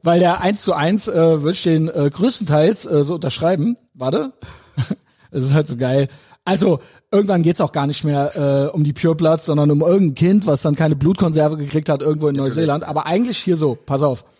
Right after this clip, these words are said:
Speaker 1: Ähm, Pureblood, reines Blut, ist ein perfider Auswuchs der Anti-Vax-Bewegung, der an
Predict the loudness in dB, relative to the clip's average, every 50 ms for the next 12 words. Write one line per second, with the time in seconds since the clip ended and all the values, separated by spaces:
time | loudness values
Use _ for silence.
0 | _ _ _ _ -20 -20 -20 _ _ 2 2 4 4 4 4 2 2 0 -4 _
1 | _ _ _ _ _ _ _ _ _ _ -16 -2 0 2 2 4 2 2 0 0
2 | -2 -6 -6 -2 2 2 2 2 0 -2 -2 0 0 0 0 -2 -6 _ -10 -8
3 | -4 -6 -4 -2 -2 -4 -4 -2 -2 -2 0 0 -2 0 0 0 0 -2 -6 -12
4 | -14 _ _ _ -10 -4 -4 -4 -4 -4 -8 -12 -12 -14 _ _ _ -4 _ -2
5 | -2 0 2 2 2 2 2 2 0 0 0 0 0 -2 -2 -2 -8 0 0 0
6 | 2 2 0 0 0 -2 -4 -6 -6 -10 _ _ _ _ _ _ _ _ _ _
7 | _ _ _ -20 -20 _ -2 0 0 0 2 0 -2 -2